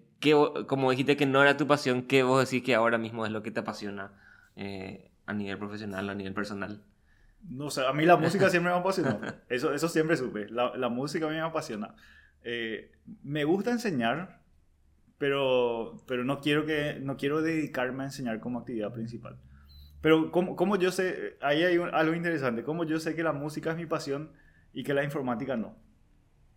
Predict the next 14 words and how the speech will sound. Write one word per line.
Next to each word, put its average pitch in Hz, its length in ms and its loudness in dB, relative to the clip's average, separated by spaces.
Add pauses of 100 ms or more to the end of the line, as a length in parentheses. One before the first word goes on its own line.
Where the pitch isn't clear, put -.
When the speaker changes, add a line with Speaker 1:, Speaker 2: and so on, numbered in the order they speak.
(240)
Speaker 2:
Porque 131 280 -2
para, 139 600 4
para 135 200 0
que 127 140 -4
yo 151 220 2
haga 160 400 4 (140)
algo 143 200 0
relacionado 156 460 -2
a 147 40 -4
informática 147 800 -2
o 135 220 -4
a 127 60 -2
U 131 220 -2
X, 147 320 -8